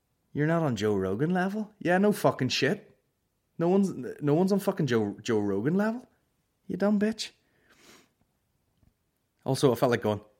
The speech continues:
"What are you doing at Lavery's on a Wednesday playing pool? Go to fucking work,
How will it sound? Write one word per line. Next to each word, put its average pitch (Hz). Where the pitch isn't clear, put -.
"What 175
are 202
you 104
doing 165
at 123
Lavery's 131
on 123
a 127
Wednesday 123
playing 123
pool? 135
Go -
to 147
fucking 101
work, -